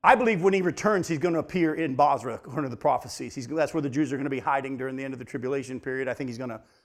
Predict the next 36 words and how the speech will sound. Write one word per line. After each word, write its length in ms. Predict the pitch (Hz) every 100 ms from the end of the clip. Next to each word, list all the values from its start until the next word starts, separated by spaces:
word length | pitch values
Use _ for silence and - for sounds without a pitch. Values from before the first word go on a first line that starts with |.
| _
show 180 | - 165
up 140 | 143 139
at 100 | 120
Basra 380 | 127 120 117
where 100 | 120
the 80 | 117
Jews 260 | 104 123 113
are 60 |
hiding 300 | 104 117 113
and 100 | 117
being 160 | 110 117
protected. 500 | - 101 110 104 98 _
Yes. 300 | - - - _ _ _ _ _ _ _ _ - _ -
But 340 | 165 127 -
this 220 | 131 147 156
is 100 | -
his 140 | 123
second 320 | 156 135 120
coming. 300 | - 127 101 - _
Now, 280 | 151 160 107 - _ _ _ _ _
go 160 | 160
to 100 | 180
Acts 200 | 156 156
chapter 260 | - 156 -
three. 220 | 120 151
Look 120 | 123
at 80 | 151
verses 300 | 135 131 123
seventeen 480 | - 135 127 131 127
through 140 | 131
twenty-one. 480 | - 139 135 139 113
Keep 200 | - 160
in 80 | 196
mind, 320 | 180 151 175 - _ _ _
this 160 | 147 170
is 320 | 156 -